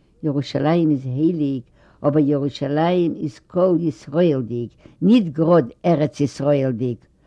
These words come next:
און דא אזוי פיל איך, וויל איך זיין אין קיבוץ? אלעקסאנדער האט א מורמל געטאן.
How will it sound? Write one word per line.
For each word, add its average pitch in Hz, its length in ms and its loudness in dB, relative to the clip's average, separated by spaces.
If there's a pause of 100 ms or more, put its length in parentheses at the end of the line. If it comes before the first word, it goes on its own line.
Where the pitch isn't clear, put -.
(220)
און 139 180 -2
דא 135 80 0
אזוי 156 400 -2 (100)
פיל 123 320 -10
איך, 113 80 -12 (480)
וויל 208 220 -4
איך 196 120 -8
זיין 147 280 -6
אין 143 100 -2
קיבוץ? 131 680 -12 (580)
אלעקסאנדער 139 760 -2
האט 131 180 -8
א 120 60 -4
מורמל 127 380 -2
געטאן. 117 500 -8